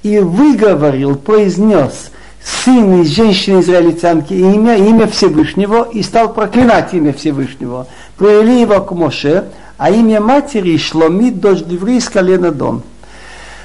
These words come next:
Ваяниху бамишма лифрош лаhem ал пи Адоной. И оставили его под охрану, решить, как бы им, как по устам Бога, что Бог скажет.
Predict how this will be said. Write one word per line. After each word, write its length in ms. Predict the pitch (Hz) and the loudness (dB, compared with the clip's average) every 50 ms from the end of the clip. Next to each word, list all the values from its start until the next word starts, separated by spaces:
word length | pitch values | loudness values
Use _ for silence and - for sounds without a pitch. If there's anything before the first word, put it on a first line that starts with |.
| - - - - - | -20 -20 -20 -16 -6
Ваяниху 760 | - 180 190 196 196 190 190 196 196 190 196 - 240 262 262 254 | -2 2 2 4 4 4 2 2 2 0 -2 0 0 2 2 2
бамишма 680 | 202 208 202 196 196 190 185 - - 185 185 185 185 | 2 2 0 0 0 -4 -6 -6 -4 -2 0 0 0
лифрош 500 | 190 190 185 185 - 190 190 185 170 - - | 0 0 -2 -4 -2 -2 -2 -2 -2 -4 -2
лаhem 400 | 202 196 185 196 220 220 208 214 | 0 0 2 2 0 2 2 2
ал 180 | 214 196 196 | 0 0 -2
пи 140 | - 208 208 | -4 -2 0
Адоной. 480 | 202 185 180 185 190 190 190 190 165 170 | 0 0 0 0 -2 0 2 2 2 2
И 40 | |
оставили 520 | 185 165 143 - - 240 277 285 269 247 240 | 2 0 -2 -2 0 0 2 2 2 0 0
его 260 | 220 202 202 202 180 | 0 0 0 0 0
под 320 | - - 196 185 170 160 | -2 -2 -2 -2 -2 0
охрану, 640 | 175 165 - - 160 156 151 147 156 180 214 220 220 - - - - - - - - - - - - | -2 -4 -4 -4 -4 -2 0 0 2 0 0 -2 -4 -6 -12 -20 -20 -20 -20 -20 -20 -20 -18 -8 -2
решить, 640 | - 147 180 190 - - - - 254 269 262 - - | 0 2 2 2 0 -2 -2 0 0 0 0 -4 -4
как 360 | - 247 214 202 190 180 170 | -2 0 0 0 -2 -4 -4
бы 100 | 180 214 | -2 -2
им, 140 | 233 240 226 | -2 -2 -2
как 320 | - 233 214 214 214 - | 0 -2 -2 -2 -4 -12
по 240 | 185 175 185 185 190 | -14 -6 -2 0 0
устам 460 | 190 175 156 139 - - 240 240 220 | 0 0 -4 -6 -4 -2 -2 0 0
Бога, 340 | 185 185 175 156 143 139 - | -2 -2 -4 -2 -4 -6 -8
что 220 | - - - 220 202 | -8 -4 -4 -2 0
Бог 240 | 190 202 190 196 | 0 -2 -2 -2
скажет. 420 | - - - 160 143 123 117 113 | -8 -6 -4 -2 -2 -2 -4 -10